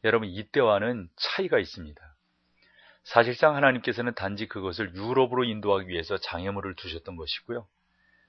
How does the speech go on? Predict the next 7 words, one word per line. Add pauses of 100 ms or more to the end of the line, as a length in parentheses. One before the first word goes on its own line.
그러나
여기에는
장애가
없습니다. (840)
오히려
하나님의
성령께서는